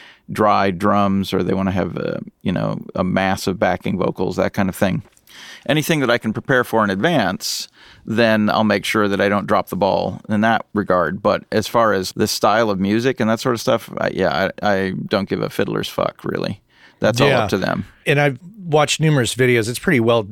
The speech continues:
Speaker 2: documented about your stance as a service provider. You use the analogy, uh, th-, if I'm there to, at your studio to get a haircut, so to speak.
Speaker 1: Yeah.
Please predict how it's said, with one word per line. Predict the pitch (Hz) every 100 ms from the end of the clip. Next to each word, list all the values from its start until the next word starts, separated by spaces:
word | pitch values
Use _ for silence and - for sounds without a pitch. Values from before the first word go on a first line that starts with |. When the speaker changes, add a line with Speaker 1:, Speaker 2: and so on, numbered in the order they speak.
| -
Speaker 2:
documented | 123 123 123 135 117 104
about | 104 104 98 - _ - 180 208
your | 139 117 113 98
stance | - - 123 117 107 - - - 175 185 180
as | 156
a |
service | 139 - 160 131
provider. | - 107 98 87
You | 90 117 151 135 113
use | 151 127 120
the | 101 117
analogy, | 113 110 110 101 101 95
uh, | 95 -
th-, | 123 117 -
if | 127 151
I'm | 139
there | 135 135
to, | 120 107 117
at | 131 107
your | 120
studio | - 117 113 110 95
to | - 113 104 101
get | - 117
a |
haircut, | 107 135 - 98 98
so | -
to | 95
speak. | - 208
Speaker 1:
Yeah. | 151